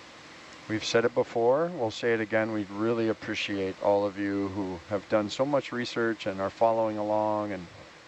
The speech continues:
contributing to the learning, to the knowledge. So, um,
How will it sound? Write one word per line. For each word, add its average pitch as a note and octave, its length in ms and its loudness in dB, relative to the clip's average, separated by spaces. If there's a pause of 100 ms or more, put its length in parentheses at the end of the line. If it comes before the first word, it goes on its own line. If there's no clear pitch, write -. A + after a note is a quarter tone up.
contributing G#2+ 720 -2
to G2+ 340 -2
the G2 100 0
learning, A2 500 0
to - 120 -6
the G2 100 -4
knowledge. G#2 500 0
So, F2+ 260 -4 (880)
um, F#2+ 280 -8